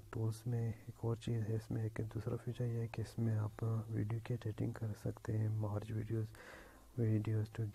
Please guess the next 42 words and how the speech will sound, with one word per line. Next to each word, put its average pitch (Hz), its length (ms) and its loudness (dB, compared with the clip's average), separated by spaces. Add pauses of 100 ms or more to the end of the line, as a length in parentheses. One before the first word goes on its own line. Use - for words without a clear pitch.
give 107 340 -2
the 110 160 2
Wi-Fi 107 260 2
transfer، 110 520 -2 (760)
edit 113 380 2
image، 107 260 4 (220)
بہت 117 280 -4
سے، - 100 -2
مطلب، 120 300 2
چھوٹے - 260 -6
چھوٹے 110 420 2 (460)
اس - 180 -6
کے - 180 0
اندر، 113 480 2 (320)
آ، 110 80 -2 (540)
features 113 440 -2
ہیں، 127 100 2 (500)
لیکن 135 140 4
یہ 131 160 4
کوئی 131 200 4
خاص، - 580 0
مطلب، - 260 0
اس - 180 0
میں 120 120 4
نہیں 120 220 2
ہے۔ 131 40 4
لیکن 117 420 2
سب - 260 -6
سے 127 80 0
مین 117 260 2
چیز 117 200 0
جو 113 180 0
ہے 110 180 2
کہ - 120 -6
یہ 110 180 2
recording 110 720 2
کے 117 100 0
لیے، 110 240 2
screen 123 480 -2
recording 110 360 -2
کے 107 120 -4
لیے 113 80 0